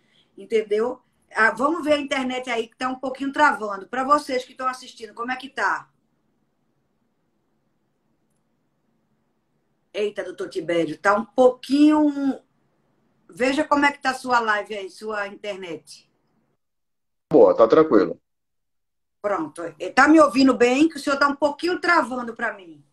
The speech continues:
Speaker 2: Tô vendo bem. Tô, tô lhe vendo e ouvindo bem. Tô.
Speaker 1: Então vamos lá. Falar um pouquinho de doutor Tibério. Ah, ó, travou. Bárbara disse que travou, mas eu agora também tô vendo bem. Acho que agora foi. Travou, doutor Tibério.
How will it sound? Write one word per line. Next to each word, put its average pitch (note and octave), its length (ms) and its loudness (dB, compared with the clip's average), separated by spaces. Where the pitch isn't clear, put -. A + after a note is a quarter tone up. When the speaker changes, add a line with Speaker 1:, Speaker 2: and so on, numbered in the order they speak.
Speaker 2:
Tô C#3+ 160 8
vendo E3 240 8
bem. G3 400 6
Tô, C#3+ 240 4
tô D#3+ 120 4
lhe D#3+ 160 8
vendo F3 320 6
e G#3 100 6
ouvindo F3+ 340 6
bem. - 340 6
Tô. G#3 140 8
Speaker 1:
Então C#4+ 220 2
vamos E4 320 4
lá. F3+ 260 -4
Falar D#4 340 4
um F4 80 -4
pouquinho E4+ 400 -4
de E4 80 -8
doutor D#4+ 340 -4
Tibério. C4 640 -6
Ah, D#4 260 -2
ó, A3 60 -4
travou. A3 560 -6
Bárbara A#3 360 -6
disse - 140 -20
que C4+ 100 -18
travou, A#3+ 440 -6
mas G3+ 160 -12
eu A#3+ 80 -8
agora A#3 260 -8
também B3 240 -20
tô B3 140 -8
vendo B3+ 220 -8
bem. D3+ 260 -14
Acho F#3+ 220 -12
que A#3+ 60 -6
agora A3 300 -2
foi. F3 420 -12
Travou, A#3+ 360 -2
doutor B3+ 240 -4
Tibério. F#3 580 -6